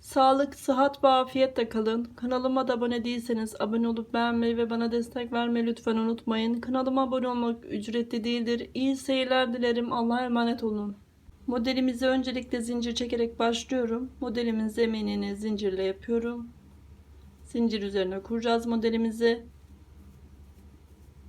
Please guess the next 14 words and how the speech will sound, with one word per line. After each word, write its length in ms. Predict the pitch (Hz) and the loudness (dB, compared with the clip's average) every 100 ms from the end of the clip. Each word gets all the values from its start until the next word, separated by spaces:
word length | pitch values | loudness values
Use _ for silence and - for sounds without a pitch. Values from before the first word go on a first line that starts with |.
| - - - - - - - - | -20 -20 -20 -20 -20 -20 -18 -6
Yapacağım 440 | 247 254 240 233 226 | -2 0 2 2 2
ürün 200 | 226 233 | 0 0
kadar 460 | 220 202 196 202 - | -2 -2 -2 -2 -6
ben 220 | 208 202 | -2 -2
zincir 380 | 196 208 196 208 | -2 -2 -4 -6
çekeceğim. 640 | - 220 - - 240 247 233 - - - - - - - - - - - - - | -4 -6 -4 -4 -2 -4 -10 -16 -20 -20 -20 -20 -20 -20 -20 -20 -20 -20 -8 0
Benim 220 | 269 285 | 4 6
için 280 | 294 302 285 | 4 4 4
bu 80 | 285 | 4
kadar 280 | 302 285 277 | 4 4 4
yeterli 440 | 277 294 277 269 | 4 4 4 2
zincir 320 | 247 208 196 | 0 0 0
sayısı. 440 | 196 233 233 233 262 | 0 0 0 0 -2
Hemen 560 | 254 294 269 269 277 | 2 4 6 4 0